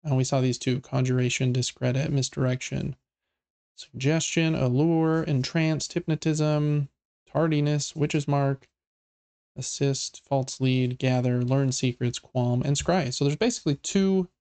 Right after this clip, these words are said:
copies of a bunch of cards, probably twenty-five cards in each deck, since I think both decks are fifty cards.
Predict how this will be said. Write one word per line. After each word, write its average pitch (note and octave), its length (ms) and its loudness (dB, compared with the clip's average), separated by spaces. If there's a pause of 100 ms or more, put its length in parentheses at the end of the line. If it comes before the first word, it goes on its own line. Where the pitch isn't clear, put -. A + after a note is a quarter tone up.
(720)
copies C3+ 760 -2
of C#3+ 120 0
a C3+ 60 2
bunch C3 260 0
of B2+ 100 -8
cards, B2 520 0
probably B2+ 300 -2
twenty-five B2+ 460 0
cards A#2+ 340 0
in B2 140 0
each A#2+ 320 -2
deck, C3+ 340 0
since - 240 -6
I C3 60 -4
think B2+ 220 -2
both B2+ 220 -2
decks - 380 -4 (760)
are D3 420 0 (420)
fifty D3 320 -2
cards. F#3 640 -2